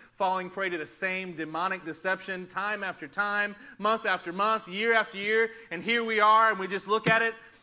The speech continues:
Sometimes you see anger in your pastors, and you should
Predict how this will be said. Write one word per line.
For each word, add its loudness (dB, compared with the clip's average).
Sometimes 0
you -4
see -4
anger 4
in 2
your -4
pastors, 0
and -10
you -10
should -6